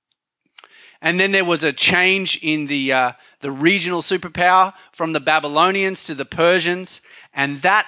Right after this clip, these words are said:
allowed the people to come back and start to rebuild. And they did that in a number of different phases.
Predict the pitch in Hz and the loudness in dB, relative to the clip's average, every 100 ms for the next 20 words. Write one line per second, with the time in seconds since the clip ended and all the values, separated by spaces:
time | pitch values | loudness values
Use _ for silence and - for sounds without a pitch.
0 | - 156 156 180 220 208 127 113 143 214 | 0 0 0 2 2 4 4 4 4 2
1 | 202 - _ _ 147 - 240 233 151 135 | -4 -14 _ _ -8 -6 -6 -6 -6 -8
2 | 135 - - 190 185 156 190 151 131 - | -8 -8 0 0 0 2 4 4 2 -4
3 | - _ _ _ - 139 139 - - 160 | -18 _ _ _ -4 -2 -2 -2 -2 2
4 | 156 156 151 - - _ - 147 135 127 | 4 6 4 0 -16 _ -6 -2 0 -2
5 | 117 139 143 110 - - - _ 131 143 | 0 2 2 -2 -10 -20 -20 _ -6 -4
6 | 147 165 190 170 156 143 135 143 180 175 | -2 -2 0 0 0 -2 -2 0 0 2
7 | 151 139 147 - 139 - _ - _ - | -2 -2 -6 -6 -8 -10 _ -20 _ -8
8 | - 165 180 147 110 - - - | 0 2 2 0 -2 -6 -8 -10